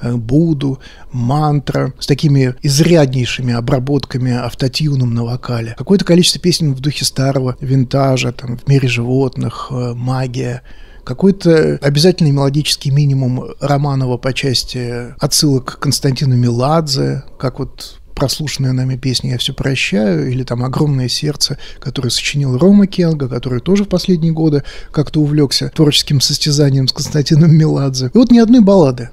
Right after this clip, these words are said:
То есть все, э, достаточно шустрые треки, все достаточно танцевальные треки, и даже если он начинается чем-то таким похожим на балладу, то потом немедленно включается какой-то такой упругий такой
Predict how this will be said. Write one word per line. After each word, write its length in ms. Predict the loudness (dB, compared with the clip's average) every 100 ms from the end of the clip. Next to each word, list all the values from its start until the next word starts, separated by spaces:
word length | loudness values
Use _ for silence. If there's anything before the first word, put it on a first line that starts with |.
| -6
То 60 | -2
есть 200 | -2 -2
все, 440 | 0 4 4 4 0
э, 440 | 0 0 0 -2 -4
достаточно 1000 | -2 2 2 2 2 2 4 2 0 -4 -8 -6
шустрые 580 | 2 2 2 0 -2 0
треки, 540 | 2 4 4 0 -2 -2
все 240 | -2 2
достаточно 500 | 4 4 2 2 0
танцевальные 920 | -2 2 2 2 2 2 4 6 6 6
треки, 460 | 4 2 2 2
и 60 | 0
даже 280 | 2 2 2
если 220 | -2 -2
он 80 | -2
начинается 600 | -2 2 4 4 0 -6 -6
чем-то 400 | -2 0 0 -6 -10 -8
таким 260 | -6 -4 -4
похожим 480 | -4 -4 0 2 2
на 120 | 0
балладу, 600 | 2 2 2 0 -4 -8 -12 -18 -18 -2
то 100 | 2
потом 300 | 2 6 6
немедленно 640 | 8 10 10 8 4 -2 -4
включается 560 | -4 -2 0 0 -2
какой-то 360 | -6 -6 -6 -4
такой 220 | -2 -4
упругий 580 | -4 -4 -2 -2 -2 -6
такой 300 | -8 -10